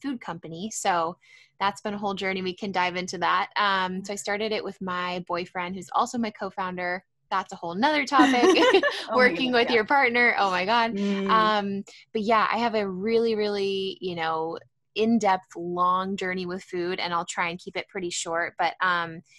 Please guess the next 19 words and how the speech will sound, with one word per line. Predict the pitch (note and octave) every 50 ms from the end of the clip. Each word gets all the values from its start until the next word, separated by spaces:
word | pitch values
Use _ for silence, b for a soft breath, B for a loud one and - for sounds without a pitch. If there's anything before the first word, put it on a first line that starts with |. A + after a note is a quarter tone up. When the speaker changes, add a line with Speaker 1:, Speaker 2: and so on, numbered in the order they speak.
| b b b _
Speaker 1:
yeah, | G#3+ G3+ F3 -
I've | F3+ F3+
just | E3+ G3 F#3 -
struggled | - G3 F#3 F#3 F#3+ F3
with | F3 F3+ -
food | - - F3 E3+
in | E3+ E3+
my | E3+ E3+ D#3+
body | - E3 D#3 D#3 D#3+ D#3+ D#3+ E3+
since, | - - - F3+ E3+ E3 E3+ F3 - - - -
you | F#3 F#3+ E3
know, | E3 D#3 D#3 D3+ D#3 E3 b b b b b b b -
I | F3+ F#3 F#3
was | F3 F3+ F3 F3
very | F3 E3+ G3 F#3 F3+ F#3 F#3 G3
young. | F#3 F3+ F3 E3 E3+ G3 A#3+ B3
I | G#3 G#3
think | - G3+ F#3 F#3+ - - - _ _
really | - F#3 F#3+ G3+ G3+ G3+ G3 F#3+ F#3+ F#3+ F#3 F3+ F#3+ -